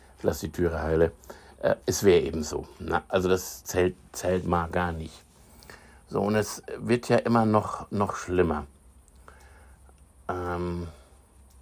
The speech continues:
jetzt weiß ich nicht mehr, was ich sagen wollte. Also, ich glaube, das Stück werde ich hier mal jetzt, äh, unterbrechen und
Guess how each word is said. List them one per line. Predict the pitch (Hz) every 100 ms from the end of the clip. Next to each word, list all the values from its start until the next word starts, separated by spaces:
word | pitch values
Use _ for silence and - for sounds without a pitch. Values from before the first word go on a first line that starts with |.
| - - - - - - - - - - - - - - - - - - - - - - _ - -
jetzt | - -
weiß | 85 85
ich | 82
nicht | 78
mehr, | 82
was | 82 85
ich | 80
sagen | 80 78 -
wollte. | 50 - - - -
Also, | 82 85 82 - - - - -
ich | - -
glaube, | 92 87
das | 85 82 - - - -
Stück | - 90 -
werde | 85
ich | 82
hier | - 82
mal | 80 78 78 78 - - - - - - -
jetzt, | - - - -
äh, | 80 78
unterbrechen | - 82 80 - 78 80 80 80
und | 80 73 80 -